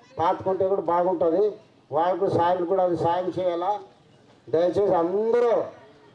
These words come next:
ఈడు మా తెలుగుదేశం కార్యకర్తలు రక్తానికి రక్తము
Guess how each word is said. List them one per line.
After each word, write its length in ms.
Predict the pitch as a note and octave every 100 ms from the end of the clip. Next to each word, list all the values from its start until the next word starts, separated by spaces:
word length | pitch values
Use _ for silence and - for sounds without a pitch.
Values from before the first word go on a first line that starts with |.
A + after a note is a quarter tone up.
| D#3
ఈడు 160 | F#3+ G3+
మా 260 | G3+ G#3
తెలుగుదేశం 680 | G3+ F#3 G3+ G#3 G#3+ F#3+ G#3
కార్యకర్తలు 840 | F#3+ G3 G3 G3 F#3+ G3 F3+ F3+ - - - - - - - - -
రక్తానికి 680 | - D#3+ D#3+ G3+ G#3+ A3+ A3
రక్తము 540 | G#3+ G3 - G#3+ F#3